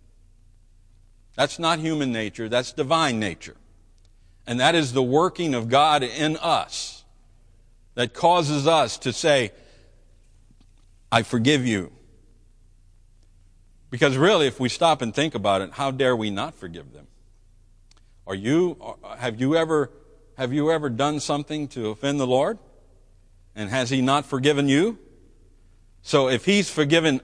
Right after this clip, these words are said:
us of so great a things, can't we forgive each other for lesser things? And that's the, that has to be the attitude of the believer.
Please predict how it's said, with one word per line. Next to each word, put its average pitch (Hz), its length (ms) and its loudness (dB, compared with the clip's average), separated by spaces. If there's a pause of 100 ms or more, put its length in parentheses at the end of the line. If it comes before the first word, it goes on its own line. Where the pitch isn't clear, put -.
us 170 320 4
of 123 120 -4
so 143 280 0
great 160 340 2
a 143 80 0
things, 120 500 -6 (360)
can't 139 240 -6
we 131 140 -2
forgive 117 440 -6 (100)
each - 280 -14
other 131 340 -2 (720)
for 95 140 -8
lesser 98 340 -4
things? 143 320 -20 (1120)
And 110 140 -8
that's 170 220 -2
the, 170 160 -2 (100)
that 156 160 2
has 190 240 -4
to 170 80 -14
be 165 100 -2
the 147 160 2
attitude 143 540 -2
of 127 80 -8
the 131 80 -6
believer. 147 480 -8